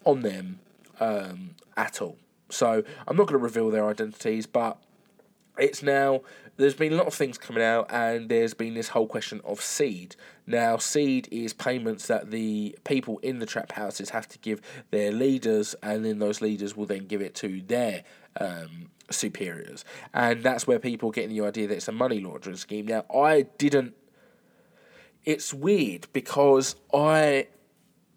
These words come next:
I've had an experience where one of the people that I know who is a member of spac Nation, I believe has asked me for seed and asked me to contribute to a seed. And from looking at, um, the screenshots and the periscopes of Mariam and some of the other leaders talking about how much they need seed,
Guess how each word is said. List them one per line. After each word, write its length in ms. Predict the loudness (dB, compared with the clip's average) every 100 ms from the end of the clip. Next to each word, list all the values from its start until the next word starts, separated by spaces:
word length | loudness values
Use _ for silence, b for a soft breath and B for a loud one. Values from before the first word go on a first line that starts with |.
| _ 6
I've 220 | 6 6
had 120 | -2
an 100 | -4
experience 480 | -10 -2 0 0 2
where 400 | 2 4 4 2
one 260 | 2 2 4
of 100 | 0
the 60 |
people 360 | -6 -6 -4 -4
that 140 | -2
I 160 | -2 -2
know 360 | -4 -6 -8 -10
who 300 | -8 -8 -8 -10
is 160 | -10
a 60 | -8
member 320 | -8 -8 -8
of 120 | -8 -8
spac 240 | -10 -10
Nation, 480 | -14 -12 -12 -12 -16 b b b b _ 2
I 160 | 4 4
believe 420 | 4 4 2 0
has 240 | -4 -4 0
asked 340 | 0 0 -4
me 100 | -8
for 360 | -4 -2 -2 -2
seed 440 | 2 2 2 -8 -20 _ -2
and 120 | 0
asked 260 | 2 0 -4
me 80 |
to 140 | -10 -8
contribute 480 | -8 -6 -6 -6 -8
to 100 | -8
a 80 |
seed. 400 | -6 0 0 0 B B B
And 240 | 0 2 4
from 120 | 6
looking 360 | 6 6 2 2
at, 300 | 4 2 _ 0
um, 380 | 2 2 0
the 260 | 0 0 0
screenshots 680 | -2 0 0 0 0 0 0
and 160 | 0
the 200 | 0 0
periscopes 600 | 0 0 0 0 -2 -2 -4
of 120 | 0
Mariam 460 | 4 4 4 4
and 80 | 2
some 120 | 0
of 60 | 0
the 100 | 2
other 160 | 4 4
leaders 320 | 2 2 -2
talking 280 | -4 -2 -2
about 140 | 0
how 140 | 0
much 200 | -2 -2
they 120 | -4 -2
need 280 | -2 -4
seed, 260 | -4 -6 -6